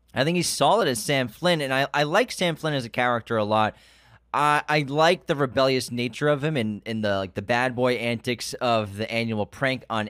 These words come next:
Encom, the company that he has large share of, that obviously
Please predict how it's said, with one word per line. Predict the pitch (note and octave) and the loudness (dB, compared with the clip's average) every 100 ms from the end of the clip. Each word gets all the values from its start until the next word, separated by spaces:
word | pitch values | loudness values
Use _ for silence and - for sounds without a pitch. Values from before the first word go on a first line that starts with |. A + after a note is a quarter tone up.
| - | -4
Encom, | D#3+ E3 - D3+ D3 D#3 C3+ | -4 -4 -4 0 0 -2 -6
the | |
company | A2+ A#2+ G#2+ A2 | -6 -6 -6 -4
that | G#2 | -2
he | G2 | -2
has | G2 F#2 - | -4 -4 -4
large | F#2+ F2+ | -4 -4
share | - A2 G#2 - | -4 -2 -2 0
of, | G#2+ G#2 F2 - | -2 -2 -4 -4
that | G2 F#2 - - | -4 -4 -10 -2
obviously | B2+ B2+ B2+ - C3 A2+ | 0 0 -2 -2 -2 -2